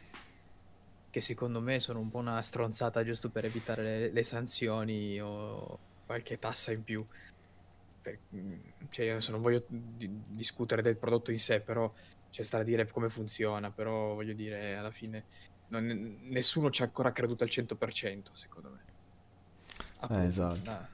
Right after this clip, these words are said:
Speaker 2: Poi c'è
Speaker 1: È un peccato.
Speaker 2: c'è il signor Musk che ci crede e basta lui, perché <laughs> finché
Speaker 1: Sì.
Speaker 2: fa cose.
Speaker 1: Sì, ma perché i problemi sono tanti, tipo l-,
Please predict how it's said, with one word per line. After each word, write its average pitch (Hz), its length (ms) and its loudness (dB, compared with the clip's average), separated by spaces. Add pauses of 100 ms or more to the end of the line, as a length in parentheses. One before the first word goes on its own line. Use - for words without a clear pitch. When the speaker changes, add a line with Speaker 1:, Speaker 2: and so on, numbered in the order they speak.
(120)
Speaker 2:
Poi 92 800 6
c'è 98 160 4 (120)
Speaker 1:
È 87 100 6
un 87 100 4
peccato. - 580 0 (100)
Speaker 2:
c'è 113 80 0
il 104 60 4
signor 101 320 6
Musk 107 520 8
che 90 280 4
ci 101 160 0
crede 101 520 2
e 90 60 -4
basta 92 360 -4
lui, 95 300 0
perché - 340 -10
<laughs> 117 800 2
finché 95 280 0
Speaker 1:
Sì. - 0 -
Speaker 2:
fa 98 180 2
cose. 98 460 2 (600)
Speaker 1:
Sì, - 260 -4 (220)
ma 135 80 -4
perché 143 200 0
i - 40 0
problemi 147 280 6
sono 117 200 -2
tanti, 120 440 0
tipo 110 500 -4
l-, 110 80 -8